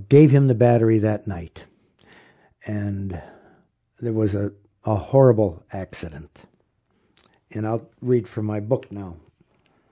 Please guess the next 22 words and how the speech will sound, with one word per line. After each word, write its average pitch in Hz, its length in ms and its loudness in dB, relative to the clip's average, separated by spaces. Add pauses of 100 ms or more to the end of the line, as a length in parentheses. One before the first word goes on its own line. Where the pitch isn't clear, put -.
(1500)
<clears throat> - 80 -16 (1600)
When 131 140 2
I 127 80 6
found 165 340 8
out 156 180 8
what 135 180 4
had 127 100 4
happened, 113 540 0 (500)
I 120 60 -4
ran 131 260 4
to 127 80 0
the 120 80 2
gun 127 240 0
and 117 140 -2
demanded 113 800 0 (540)
to 139 100 2
know 151 180 8
who 131 160 4
caused 131 380 2
this 117 200 -2
monumental 127 1040 4
fuck-up. - 680 -6